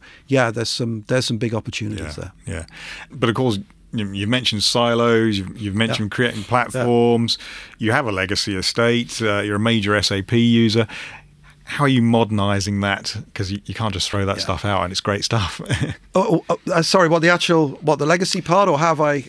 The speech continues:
Speaker 2: Uh, yeah, how are you, how are you sort of mo-, moving that, that S A P and all of those,
Speaker 1: Yeah.
Speaker 2: those, uh, he-,
Speaker 1: Well,
Speaker 2: some,
Speaker 1: I mean,
Speaker 2: some
Speaker 1: S-
Speaker 2: C I Os like to call them heritage, not legacy <laughs> estates,
Speaker 1: Yeah, indeed,
Speaker 2: forward?
Speaker 1: yes,
Speaker 2: <laughs>
Speaker 1: yes. Heritage sounds better, doesn't it? Um, both from the people who work on it and, uh,
Speaker 2: <laughs> And the people who supply it.
Speaker 1: <laughs> Yeah, yeah,
Speaker 2: <laughs>
Speaker 1: absolutely.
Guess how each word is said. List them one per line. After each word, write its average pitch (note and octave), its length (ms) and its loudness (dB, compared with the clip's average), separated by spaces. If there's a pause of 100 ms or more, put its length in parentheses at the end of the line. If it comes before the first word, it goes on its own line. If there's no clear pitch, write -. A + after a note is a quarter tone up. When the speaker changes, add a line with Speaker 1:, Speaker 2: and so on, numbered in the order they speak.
(120)
Speaker 2:
Uh, F3+ 160 6
yeah, E3+ 180 4
how C3+ 140 4
are C3+ 40 2
you, A#2+ 120 0
how C3 80 2
are C3+ 40 2
you A#2+ 140 2
sort B2+ 220 0
of A2 40 -2
mo-, B2+ 180 4
moving C3 480 4
that, A#2 200 0
that A#2 180 0
S A2 160 0
A G#2 120 -2
P C3+ 180 4
and A#2+ 80 6
all D#3+ 180 6
of G#2 60 0
those, G2 160 2
Speaker 1:
Yeah. C#3+ 180 0
Speaker 2:
those, G#2+ 400 2
uh, G#2+ 200 4
he-, - 160 -10
Speaker 1:
Well, - 200 -6 (220)
Speaker 2:
some, - 140 4
Speaker 1:
I F#3+ 60 2
mean, G3 100 2
Speaker 2:
some D3 100 4
Speaker 1:
S- - 80 6
Speaker 2:
C C#3 80 6
I A#2+ 80 6
Os A#2 80 4
like A#2+ 120 4
to G#2 40 0
call A#2 100 4
them G#2 80 2
heritage, G#2 460 0
not A2+ 140 0
legacy A2 340 2
<laughs> C3 80 2
estates, - 400 0
Speaker 1:
Yeah, G3 240 6
indeed, F#3 280 4
Speaker 2:
forward? C3 260 6
Speaker 1:
yes, C#3+ 260 2
Speaker 2:
<laughs> E3+ 100 4
Speaker 1:
yes. D3+ 240 2
Heritage D#3+ 380 2
sounds C#3 300 0
better, C3+ 240 2
doesn't C#3 280 2
it? D#3+ 120 4
Um, C#3+ 300 2
both D3+ 260 4
from D3+ 100 0
the B2+ 60 0
people D3 260 0
who C3 80 2
work C#3 300 4
on B2 100 4
it A#2+ 140 2
and, A#2 200 0
uh, B2 300 0 (120)
Speaker 2:
<laughs> - 40 -2
And B2+ 80 0
the C3+ 60 0
people B2 200 2
who C3 60 2
supply A2 440 4
it. - 60 4
Speaker 1:
<laughs> G#3 60 4
Yeah, C3+ 180 2
yeah, D#3+ 120 6
Speaker 2:
<laughs> C3+ 120 4
Speaker 1:
absolutely. C3+ 480 2